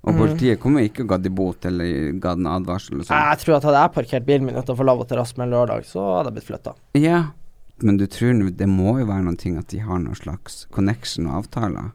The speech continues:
Speaker 2: Ja, men vi har jo snakket, har vi snakket om den Eirik Jensen-saken før? For
Speaker 1: Nei.
Speaker 2: det, det synes jeg er litt sånn, du skal få lov å forsvare deg i norsk rett. Eh, nasjonal presse er der. Og så, og så røyser advokaten din seg opp, og så sier du sånn,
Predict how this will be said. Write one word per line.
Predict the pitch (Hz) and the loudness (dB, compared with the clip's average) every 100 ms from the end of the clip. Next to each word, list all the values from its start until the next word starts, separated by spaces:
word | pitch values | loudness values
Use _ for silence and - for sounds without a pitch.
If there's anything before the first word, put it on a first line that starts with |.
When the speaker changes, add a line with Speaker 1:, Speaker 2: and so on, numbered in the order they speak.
| - - - | -14 -18 -4
Speaker 2:
Ja, | 147 156 175 | 2 2 2
men | - 196 | 2 4
vi | 208 | 6
har | 226 | 6
jo | 220 202 | 2 -4
snakket, | - 190 - - | -2 -2 0 0
har | 185 220 | 4 4
vi | 170 | 4
snakket | - 151 - | -2 -8 -4
om | 165 | -2
den | 139 | 0
Eirik | 139 131 | -2 -2
Jensen-saken | - 147 - 190 196 185 - | -4 -6 -6 -2 0 0 -4
før? | 131 123 120 - - _ - - | -6 -6 -8 -16 -20 _ -20 -8
For | - 107 | 0 2
Speaker 1:
Nei. | 113 | 4
Speaker 2:
det, | 143 196 214 - _ - - - - | 6 8 6 2 _ -20 -20 -18 -10
det | 143 196 254 233 - | 2 6 6 4 -2
synes | - 190 156 | -4 -2 2
jeg | |
er | 165 147 | 4 6
litt | 139 135 | 2 -4
sånn, | - 131 123 120 - | -4 -4 -4 -8 -10
du | 165 175 | 0 0
skal | - 202 | 2 2
få | 165 | 4
lov | 143 139 | 4 2
å | |
forsvare | - - 160 165 | -4 2 4 6
deg | 120 | 2
i | 117 | -2
norsk | 120 - | -8 -8
rett. | - - - - - - | -8 -8 -18 -20 -20 -10
Eh, | 147 143 | -4 0
nasjonal | 147 143 165 147 | 0 2 2 2
presse | 135 - 127 | -2 -4 -4
er | |
der. | 110 107 - - _ - | -4 -8 -12 -20 _ -6
Og | 170 | -2
så, | 196 196 - - | 4 2 2 -4
og | |
så | 170 185 175 | 2 4 6
røyser | 180 170 | 4 2
advokaten | 151 151 175 175 160 | -2 0 0 0 -2
din | 147 139 | -2 0
seg | 156 | 0
opp, | 180 - | 0 0
og | 147 | -8
så | |
sier | - 156 | 0 0
du | 139 | 0
sånn, | 139 135 | -2 -4